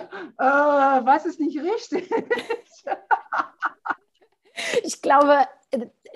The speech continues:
Speaker 2: ich bin ein Fan der deutschen Sprache, glaub's
Speaker 1: Echt?
Speaker 2: oder nicht.
Speaker 1: Krass.
Speaker 2: Ich, ich habe mich sofort und spontan in die deutsche Sprache verliebt, weil das eine Lego-Sprache ist.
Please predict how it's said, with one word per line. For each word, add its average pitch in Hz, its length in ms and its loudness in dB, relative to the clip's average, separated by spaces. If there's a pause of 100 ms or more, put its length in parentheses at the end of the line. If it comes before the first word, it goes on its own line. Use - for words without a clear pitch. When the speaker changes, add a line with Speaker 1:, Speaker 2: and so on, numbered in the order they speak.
(120)
Speaker 2:
ich - 260 -16
bin 339 120 4 (200)
ein 359 140 -4
Fan 359 340 2
der 294 100 4
deutschen 262 440 -2
Sprache, - 640 -2 (100)
glaub's 302 340 0
Speaker 1:
Echt? 349 80 -2
Speaker 2:
oder 240 220 2
nicht. 320 360 -2 (340)
Speaker 1:
Krass. - 420 -6 (160)
Speaker 2:
Ich, 247 140 0
ich - 80 -10
habe 285 120 -4
mich 269 200 -4
sofort 277 640 0
und 220 160 -4
spontan 233 520 -4
in 240 120 0
die 220 120 -2
deutsche 220 280 -2
Sprache 233 540 -6
verliebt, 220 480 -4
weil 320 400 2
das 302 360 -2
eine 302 480 -2
Lego-Sprache - 840 -4
ist. - 380 -20